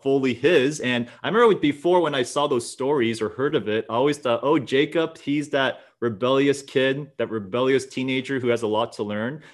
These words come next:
But did you guys know when all that was happening, Jacob was forty years old? He's <laughs> older than most of us here when he was doing all that trickery. And so I realized, wow, Jacob, he's actually just not a good person.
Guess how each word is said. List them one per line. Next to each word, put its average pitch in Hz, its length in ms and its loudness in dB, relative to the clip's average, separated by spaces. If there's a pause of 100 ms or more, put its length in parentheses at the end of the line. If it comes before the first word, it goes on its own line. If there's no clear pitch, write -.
(120)
But 131 80 -4
did 156 120 -2
you 226 60 0
guys 240 180 2
know 156 220 2
when 160 120 2
all 131 280 0
that 156 120 0
was 123 140 -2
happening, 127 360 -2
Jacob 180 320 0
was 139 100 -2
forty 160 440 0
years 131 200 -2
old? 107 300 -2 (600)
He's 196 240 0
<laughs> 160 140 2
older 190 180 8
than 151 220 4
most 170 340 -2
of 151 100 -2
us 135 180 -2
here 110 280 -4
when 113 140 -2
he 151 120 0
was 139 140 2
doing 165 320 2
all 113 120 2
that 113 200 -2
trickery. - 580 -6 (500)
And 151 100 -4
so 156 140 4
I 156 80 6
realized, 185 380 6
wow, - 160 2
Jacob, 170 420 0
he's 208 180 -6
actually 214 220 -2
just 185 160 -10
not 180 160 -4
a 180 40 -2
good 170 200 -4
person. - 500 -4